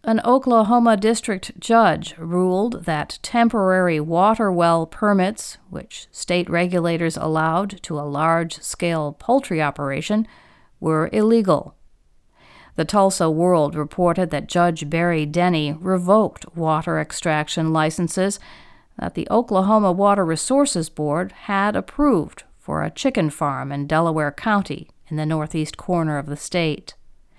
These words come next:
The judge criticized the Water Board's practice of using a series of ninety-day temporary permits to allow the wells to be drilled without a public hearing.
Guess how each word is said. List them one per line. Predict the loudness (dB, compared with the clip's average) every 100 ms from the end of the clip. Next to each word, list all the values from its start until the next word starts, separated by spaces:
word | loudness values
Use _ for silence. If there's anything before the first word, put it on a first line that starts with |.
| _ -20 _ _ _ -4
The | -2
judge | 2 4 2 0 -8
criticized | -2 0 2 0 -4 -4 -8 -10
the | -8
Water | -4 0 2 0
Board's | -2 -2 0 -2 -6
practice | -6 -2 -2 0 -4 -4 -12 -20 -10 -4
of | -2
using | 2 2 2 2 0
a |
series | -2 -2 0 2 0 0 -2
of | -6 -2
ninety-day | 0 2 2 0 -2 0 0 -4
temporary | -2 -2 -2 -2 0 -2
permits | -4 -2 0 2 2 -2 -16 -20 _ _ _ _
to | -10 -4
allow | -2 2 2 2
the | 2
wells | 2 2 2 -2
to | -6
be | -6
drilled | -2 0 2 2 -2 -8 _
without | -4 0 2 2 0
a |
public | -4 -4 -4 -4 -4
hearing. | -2 0 -2 -4